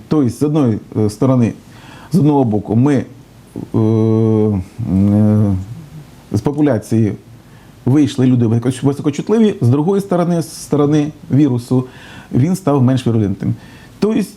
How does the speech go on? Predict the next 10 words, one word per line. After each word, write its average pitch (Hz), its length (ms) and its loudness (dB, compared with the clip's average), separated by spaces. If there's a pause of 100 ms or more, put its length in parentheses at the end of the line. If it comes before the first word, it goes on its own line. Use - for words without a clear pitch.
е, 123 240 -4
таким 180 280 -2
чином, 185 580 2 (280)
е, 131 40 2
на 143 120 2
сьогоднішній 147 440 0
день 190 260 2
ця 156 120 0
інфекція 139 460 0
стала 135 440 0